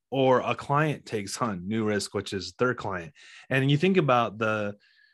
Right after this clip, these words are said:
the supply chain in and of itself. And, you know, a lot of people are dealing with the new C M M C rules and, you know, dealing with government type stuff. And it's like, if you're the M S P and the first person in your supply chain that you're working with is,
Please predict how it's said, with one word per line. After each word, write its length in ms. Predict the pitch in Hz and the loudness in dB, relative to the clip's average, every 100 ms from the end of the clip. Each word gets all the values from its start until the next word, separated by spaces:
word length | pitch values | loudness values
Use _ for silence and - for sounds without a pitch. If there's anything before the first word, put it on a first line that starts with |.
| _ _ | _ _
the 80 | 131 | -2
supply 460 | - 143 143 143 | 0 0 2 4
chain 420 | 151 - 120 113 113 | 2 2 0 0 -2
in 100 | 131 | 2
and 80 | |
of 120 | 123 110 | 2 2
itself. 480 | 104 - 117 107 | -2 0 0 0
And, 180 | 110 113 - | -4 -8 -2
you 60 | 123 | 2
know, 100 | 113 | 4
a 60 | |
lot 140 | 120 131 | 4 4
of 60 | |
people 200 | 131 113 | 2 2
are 80 | 110 | 0
dealing 380 | 107 104 120 117 | -2 -2 -2 0
with 140 | 107 | -2
the 80 | 113 | -2
new 120 | 113 | -2
C 200 | 104 - | -2 0
M 140 | 110 110 | 0 2
M 140 | 101 | 0
C 200 | - 117 | -2 0
rules 440 | 113 110 107 104 | 2 4 4 2
and, 200 | 104 98 87 | 0 -4 -6
you 100 | 110 | -2
know, 100 | 98 | 0
dealing 280 | 107 110 107 | 2 0 0
with 180 | 98 - - | -2 -8 0
government 420 | 113 139 135 104 | 2 4 2 0
type 220 | 113 101 | -4 -6
stuff. 260 | - 107 101 | -2 -2 0
And 100 | 107 | -4
it's 140 | 98 | -2
like, 220 | 110 101 - - - - _ _ | -2 -2 -8 -20 -20 -20 _ _
if 100 | 117 | 0
you're 140 | 147 | 4
the 100 | 220 | 6
M 160 | 208 175 | 6 4
S 160 | 139 - | 2 0
P 240 | - 120 | 0 0
and 100 | 104 | 0
the 60 | 104 | -2
first 320 | - 147 147 | 0 0 0
person 320 | 135 127 113 | -2 -2 -4
in 100 | 110 | -4
your 120 | 117 | -4
supply 400 | - 101 - 113 | -6 -4 0 0
chain 240 | 110 107 101 | 0 -2 -2
that 100 | 98 | 0
you're 140 | 120 | 0
working 340 | 113 110 110 | 2 0 -2
with 340 | 95 92 90 - _ _ - _ | -4 -4 -6 -12 _ _ -20 _
is, 180 | 120 117 | 0 0